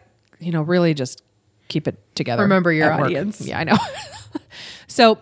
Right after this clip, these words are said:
Speaker 1: when you have the right protection on your eyes, you might see darker patches on its surface that are actually cooler than the rest of the sun.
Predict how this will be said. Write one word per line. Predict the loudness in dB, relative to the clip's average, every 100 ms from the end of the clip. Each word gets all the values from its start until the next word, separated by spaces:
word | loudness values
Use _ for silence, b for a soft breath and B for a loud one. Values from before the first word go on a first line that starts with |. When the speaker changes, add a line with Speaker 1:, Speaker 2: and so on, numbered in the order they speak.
| -4
Speaker 1:
when | -2
you | 2 2
have | 2
the | 2
right | 0 0
protection | 0 0 2 2
on | 2
your | 2
eyes, | 0 -2 -2
you | -2
might | -2 -2
see | -4
darker | 0 2 2
patches | 0 0 0 -4 -2
on | 0
its | 2
surface | 0 -2 0
that | -2
are | -2
actually | -2 -4 -6
cooler | 0 4 6 6
than | 4
the | 2
rest | 2 0 -4
of |
the | -2
sun. | 0 0 -2